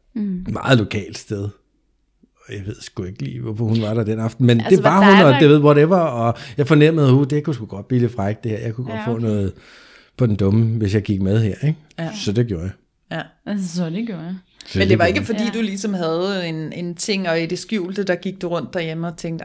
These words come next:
Speaker 3: "Ej, altså, de der på min egen alder, jeg tænder bare ikke rigtig på det. Det er ikke, det, vi skal sgu op over de fyrre, før det rigtig spiller."
Speaker 2: Mm, ja, eller, altså, jeg kan ikke huske, om det er bare fordi, der ikke var nogen, eller det er bare fordi, at, at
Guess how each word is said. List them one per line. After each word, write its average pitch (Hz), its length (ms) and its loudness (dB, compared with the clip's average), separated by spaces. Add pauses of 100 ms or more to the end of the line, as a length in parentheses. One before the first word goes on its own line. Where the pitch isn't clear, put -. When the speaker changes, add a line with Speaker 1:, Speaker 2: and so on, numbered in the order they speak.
Speaker 3:
"Ej, 170 240 -6
altså, 165 300 -8
de 180 160 -8
der 185 100 -4
på 180 120 -8
min 180 120 -6
egen 170 220 -4
alder, 170 180 -6
jeg 170 200 -8
tænder 196 260 -6
bare 185 140 -6
ikke 190 120 -10
rigtig 196 220 -10
på 202 140 -8
det. 202 160 -14
Det 202 100 -10
er 196 40 -6
ikke, 196 340 -8
det, 180 300 -6
vi 208 60 -4
skal 214 240 -4
sgu 214 180 -4
op 208 140 -2
over 214 160 -2
de 208 120 -6
fyrre, 202 380 -4
før 208 200 -8
det 202 200 -12
rigtig 208 240 -10
spiller." 220 340 -8
Speaker 2:
Mm, 120 300 0
ja, 139 460 4
eller, 127 160 4
altså, 123 320 4 (300)
jeg 135 100 2
kan 175 80 4
ikke 180 100 0
huske, 196 180 4
om 165 80 2
det 147 60 4
er 139 40 0
bare 147 120 2
fordi, 139 220 0
der 123 100 4
ikke 104 180 0
var 139 180 0
nogen, 180 340 4
eller 123 220 4
det 110 80 2
er 123 80 0
bare 127 160 6
fordi, 120 360 0
at, 110 100 -6 (160)
at 101 220 -10